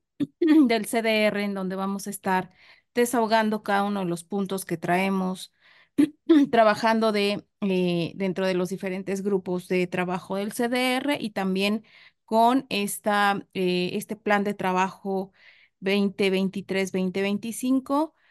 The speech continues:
a través de nuestro presidente del C D R, el ingeniero, eh, José Leopoldo Vega.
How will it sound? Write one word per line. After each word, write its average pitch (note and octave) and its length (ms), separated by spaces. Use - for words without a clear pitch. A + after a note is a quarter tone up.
a A3 120
través A3 480
de A3 260
nuestro G3+ 560
presidente F#3 920
del E3+ 180
C F3+ 180
D F3+ 260
R, G3 220
el F#3+ 100
ingeniero, F3+ 760
eh, E3+ 380
José F3 360
Leopoldo E3 440
Vega. - 340